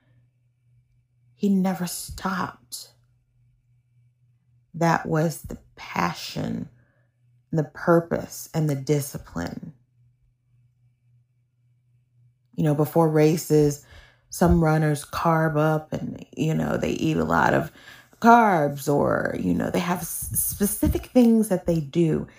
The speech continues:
to get ready. Some people, you know, go and, and get massages or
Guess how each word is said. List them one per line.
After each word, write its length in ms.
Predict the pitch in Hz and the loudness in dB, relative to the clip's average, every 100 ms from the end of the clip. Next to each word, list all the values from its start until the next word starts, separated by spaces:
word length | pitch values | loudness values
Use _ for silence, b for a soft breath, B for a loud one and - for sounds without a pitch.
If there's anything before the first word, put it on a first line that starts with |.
| b b b b b - | b b b b b 2
to 120 | 220 | 4
get 260 | 185 202 | 4 2
ready. 600 | - 160 170 - - - | 0 -2 -2 -2 -4 -4
Some 260 | 165 165 165 | -6 -2 -2
people, 640 | - 190 180 170 165 170 B B B B _ - | -2 -2 -2 0 0 0 B B B B _ -8
you 160 | 185 175 | -4 -2
know, 480 | 165 160 - - | 0 -2 -4 -6
go 540 | 160 185 185 185 185 175 | 2 6 8 8 8 6
and, 200 | 175 - | 2 -2
and 160 | 175 185 | 0 0
get 160 | 185 - | 0 -2
massages 1120 | 196 - 208 262 240 160 170 53 50 - - b b b b b - | -4 -6 -6 0 0 0 -6 -6 -8 -12 -20 b b b b b 2
or 760 | 175 170 170 170 165 165 - | 4 4 2 2 0 -2 -8